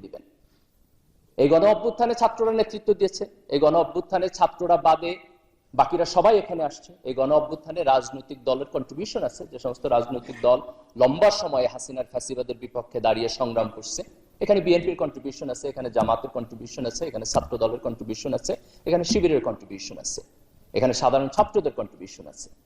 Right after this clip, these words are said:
তাই না? এখানে ছাত্র অধিকার পরিষদ, নাগরিক কমিটি এখন যারা করছেন, বৈষম্য বিরোধী ছাত্র আন্দোলন, তাদের সবার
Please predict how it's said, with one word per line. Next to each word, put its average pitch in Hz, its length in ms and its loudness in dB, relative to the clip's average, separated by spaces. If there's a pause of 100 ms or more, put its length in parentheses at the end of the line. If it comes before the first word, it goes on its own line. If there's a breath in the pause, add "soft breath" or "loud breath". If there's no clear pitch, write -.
(340)
তাই 147 120 0
না? - 120 4
এখানে 131 240 -2
ছাত্র - 200 0 (100)
অধিকার 127 320 0
পরিষদ, 127 400 2 (220)
নাগরিক 113 300 -6
কমিটি 127 240 -4
এখন 123 240 -4
যারা 123 220 -2
করছেন, 123 320 -2 (380 loud breath)
বৈষম্য 117 380 2
বিরোধী 123 280 -10
ছাত্র - 200 -2 (100)
আন্দোলন, 127 300 2 (280)
তাদের 147 220 2
সবার 165 200 4